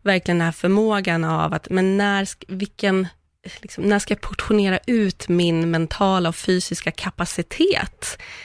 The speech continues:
Eh, när är det viktigt? Det är inte viktigt hela tiden.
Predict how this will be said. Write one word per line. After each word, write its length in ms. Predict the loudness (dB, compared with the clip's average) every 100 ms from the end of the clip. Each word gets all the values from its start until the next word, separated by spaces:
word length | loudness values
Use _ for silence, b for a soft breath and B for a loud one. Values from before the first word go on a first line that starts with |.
| B
Eh, 240 | 0 2 4
när 340 | 4 4 0
är 80 | 0
det 120 | 0
viktigt? 680 | 0 -2 -4 -6 -2 -4 -4
Det 80 | 0
är 80 | 2
inte 280 | 2 0 -4
viktigt 400 | -6 -4 -6 -2
hela 400 | 0 0 0 -2
tiden. 600 | 0 0 2 0 -2